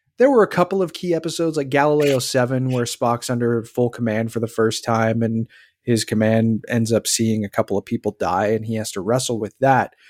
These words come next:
But for the most part on that show and in the subsequent films, he is like a rock. You know, he is dependable. He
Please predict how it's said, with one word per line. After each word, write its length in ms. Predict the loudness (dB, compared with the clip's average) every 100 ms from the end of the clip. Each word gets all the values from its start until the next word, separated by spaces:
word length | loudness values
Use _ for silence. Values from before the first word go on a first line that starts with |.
| -20 _ 2
But 240 | 2 2
for 140 | -2 0
the 120 | 2
most 560 | 0 4 4 4 2
part 280 | -2 0 0 0
on 160 | 0
that 240 | 2 0 -4
show 560 | 0 2 2 2 -4 -6
and 140 | -6
in 40 |
the 60 | -6
subsequent 540 | -4 -4 -6 -8 -14
films, 600 | -8 -4 -2 -4 -8 -14 -18 _ _ _
he 360 | _ -2 0 0
is 460 | 4 6 8 6 0
like 400 | -2 -2 -2 -2
a 60 |
rock. 520 | -6 0 2 2 0 -16 -12
You 120 | -10
know, 200 | -6 -8
he 260 | -4 -4
is 200 | -2 -4
dependable. 720 | -10 -6 0 2 4 6 8
He 500 | 6 2 -2 0 -2